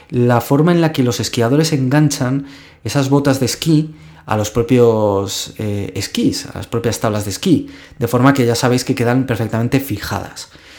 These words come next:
Eh, esta introducción del pedal automático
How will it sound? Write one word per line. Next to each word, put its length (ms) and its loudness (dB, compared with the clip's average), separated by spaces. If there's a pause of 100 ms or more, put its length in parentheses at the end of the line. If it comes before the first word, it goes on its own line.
(280)
Eh, 200 -2
esta 160 -2
introducción 440 2
del 100 6
pedal 240 4
automático 800 0